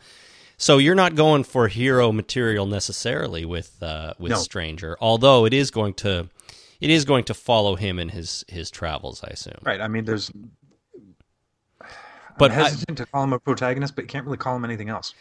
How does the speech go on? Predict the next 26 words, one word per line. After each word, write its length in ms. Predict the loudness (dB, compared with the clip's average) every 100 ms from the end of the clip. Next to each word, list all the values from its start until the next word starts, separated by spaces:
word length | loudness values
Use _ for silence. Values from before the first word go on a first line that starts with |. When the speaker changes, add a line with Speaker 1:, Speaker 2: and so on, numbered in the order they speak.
| _
Speaker 1:
Sure, 340 | -2 0 2 2
I, 160 | 2
I 120 | 4 4
know 80 | 4
what 100 | 2
you're 140 | 0
getting 300 | 2 2 0
at. 140 | -4 -2
He's 180 | 0
going 220 | 2 0 0
to 60 |
be 160 | -2 -2 -2
<coughs> 80 | 0
moving 300 | 0 2 0
around, 460 | 2 2 0 -2
and 180 | -4 -4
you, 120 | -4 -4
you 120 | 0
do 180 | 0 0
follow 380 | 0 2 2
him 260 | 0 -2 -2
from, 400 | -4 -4 -2 -4 -10 -20 -20 _
from 500 | -4 -2 0 -4 -8 -16 -20 _ -12
situation 760 | -4 -2 0 2 2 0 -4
to 80 | -6
situation, 880 | -6 -6 -4 -2 0 -2 -4 -8